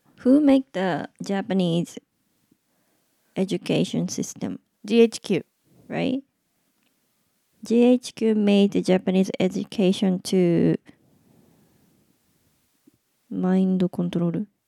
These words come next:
Speaker 2: <laughs> 別にそんなことない気がするけど。
Speaker 1: <laughs>
Speaker 2: あれ
Speaker 1: 欧米がいいって思わせるエデュケーション？
Speaker 2: Probably that's it for the history class, but
Speaker 1: Mm-hmm.
Speaker 2: English class, I don't know.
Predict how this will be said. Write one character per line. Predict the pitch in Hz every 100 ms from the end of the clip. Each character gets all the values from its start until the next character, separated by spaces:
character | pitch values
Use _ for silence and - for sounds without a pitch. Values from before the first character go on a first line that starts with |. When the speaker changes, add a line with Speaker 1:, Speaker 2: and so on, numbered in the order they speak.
| _ _
Speaker 2:
<laughs> | - - 277 262 _
別 | 240
に | 208 196 202 226
そ | 302
ん | 330
な | 330
こ | - -
と | 294 240
な | 208
い | 233
気 | 269 220
が | 233
す | 226
る | 214
け | 285
ど。 | 165
Speaker 1:
<laughs> | 160 240 - - -
Speaker 2:
あ | 226
れ |
Speaker 1:
欧 | 247
米 | 220 254 247
が | 240 -
い | 233
い | 220
っ |
て | - 180
思 | 190 185
わ | 214
せ | 208 196
る | 170 156 _ _ _ -
エ | 202
デ | 190
ュ | 202
ケ | 190
ー | 208
シ | -
ョ | -
ン？ | 214 _ _ 220
Speaker 2:
Probably | 240 247 269 269 254 254 262
that's | 220 226 226
it | 226 -
for | 208
the | 202
history | 185 240 262 226 214
class, | - 180 220 - _
but | 220 214
Speaker 1:
Mm-hmm. | 196
Speaker 2:
English | 202 254 330 269 -
class, | - 175 170 - _ _ -
I | 185
don't | 175 160
know. | -